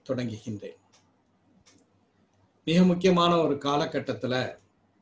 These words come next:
இந்த தன்னாட்சி, அதனுடைய அவசியம் குறித்து, தன்னாட்சியினுடைய தன்மைகளை குறித்து ஆயிரத்தி தொள்ளாயிரத்தி அறுபத்தி மூன்றிலேயே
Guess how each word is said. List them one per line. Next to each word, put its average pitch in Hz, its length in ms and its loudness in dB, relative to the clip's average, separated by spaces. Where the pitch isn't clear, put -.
இந்த 143 220 -2
தன்னாட்சி, 165 640 0
அதனுடைய 135 640 0
அவசியம் 156 720 0
குறித்து, 143 480 -6
தன்னாட்சியினுடைய 160 960 0
தன்மைகளை 156 580 0
குறித்து 151 500 -4
ஆயிரத்தி 160 520 0
தொள்ளாயிரத்தி 147 640 0
அறுபத்தி 139 460 -2
மூன்றிலேயே 139 720 -2